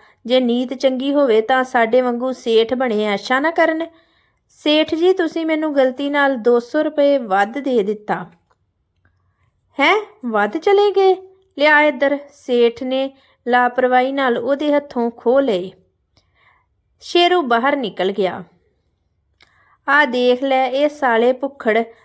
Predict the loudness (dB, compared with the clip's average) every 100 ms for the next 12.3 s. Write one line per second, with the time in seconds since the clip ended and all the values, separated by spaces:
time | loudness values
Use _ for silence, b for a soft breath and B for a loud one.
0 | B -2 0 0 0 2 2 0 -4 -4
1 | -2 -2 -6 -4 -4 -6 b b b -2
2 | 0 0 -2 0 2 2 0 0 0 0
3 | -2 -8 -12 b b 0 0 2 -2 0
4 | 0 0 -4 0 2 2 0 -4 -4 -2
5 | -2 -4 -4 -2 -2 -2 -2 -4 -8 b
6 | b -4 -2 2 2 2 0 0 -2 -2
7 | -2 0 0 -2 0 0 0 -4 -4 -6
8 | -2 0 0 -2 -6 -2 0 -2 -2 -10
9 | -8 -4 -4 -2 -2 -2 -4 -6 b b
10 | b -2 0 2 2 2 0 2 0 0
11 | -2 -4 -4 -2 -2 0 -2 -2 -2 -2
12 | -4 -6 -8